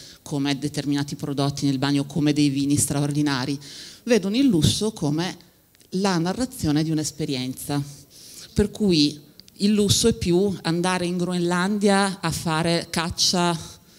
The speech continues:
rischiando la vita a cinquanta gradi sotto zero con una slitta trainata dai cani che andare in una camera d'albergo confortevole e mangiare molto bene.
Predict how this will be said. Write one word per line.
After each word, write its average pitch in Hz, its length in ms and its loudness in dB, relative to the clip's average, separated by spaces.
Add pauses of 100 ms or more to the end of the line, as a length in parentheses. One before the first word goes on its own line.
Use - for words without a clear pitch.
(120)
rischiando 170 500 -2
la 165 120 2
vita 175 300 -4
a 175 40 -4
cinquanta 170 460 -4
gradi 165 240 -2
sotto 160 380 -2
zero 160 520 0
con 170 140 -6
una 165 140 0
slitta 165 340 -4
trainata 156 380 0
dai 156 180 0
cani 147 440 0 (320)
che - 140 -4
andare 151 280 -2
in 147 80 -2
una 147 140 -4
camera 151 320 -2
d'albergo 151 400 -2
confortevole 147 720 -2
e - 20 2
mangiare 143 340 0
molto 143 360 -2
bene. 139 360 0